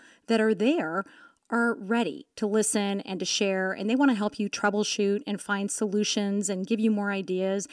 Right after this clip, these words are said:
And if you're ever stuck, the group is there to help, you know, kind of push you forward, right? They help stop any bad moment that you're having. They help you stop that bad moment from gaining momentum,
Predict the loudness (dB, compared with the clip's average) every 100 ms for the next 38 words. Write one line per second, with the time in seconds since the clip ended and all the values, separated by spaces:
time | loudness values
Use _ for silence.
0 | -6 2 2 4 2 2 0 -2 -2 -2
1 | -4 -20 -20 -20 _ 0 2 6 6 6
2 | 2 -2 0 0 2 0 0 -6 -2 -2
3 | -2 -4 -8 -2 -2 -2 -6 -4 -4 -4
4 | -8 -6 -2 -2 -2 0 -2 -4 -20 -12
5 | -2 2 2 -2 0 6 8 6 2 0
6 | 0 2 2 2 -2 -4 0 0 0 0
7 | 4 4 4 -2 -20 -20 _ 0 4 6
8 | 4 4 2 4 2 4 0 4 4 4
9 | 2 4 4 2 -14 -2 4 6 6 4
10 | 4 0 0 0 0 -4 -8 -12